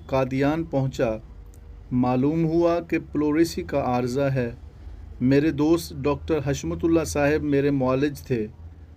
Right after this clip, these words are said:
اور میرے بھائی ڈاکٹر میجر سید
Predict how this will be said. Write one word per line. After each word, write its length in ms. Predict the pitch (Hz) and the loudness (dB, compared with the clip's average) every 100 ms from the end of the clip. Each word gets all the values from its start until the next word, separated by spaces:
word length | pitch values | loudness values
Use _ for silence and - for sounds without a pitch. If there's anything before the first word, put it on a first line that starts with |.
| - - | -20 -8
اور 180 | 131 131 | 2 2
میرے 320 | 131 139 151 | 4 4 4
بھائی 420 | 156 127 139 160 160 - - - - - - - | 2 0 2 2 0 -6 -20 -20 -20 -20 -20 -8
ڈاکٹر 600 | 120 135 139 165 160 165 | 2 2 4 2 2 0
میجر 840 | 139 135 156 165 143 165 151 - 135 | 0 2 4 4 6 4 4 -2 -10
سید 480 | - 151 160 165 | -2 2 4 4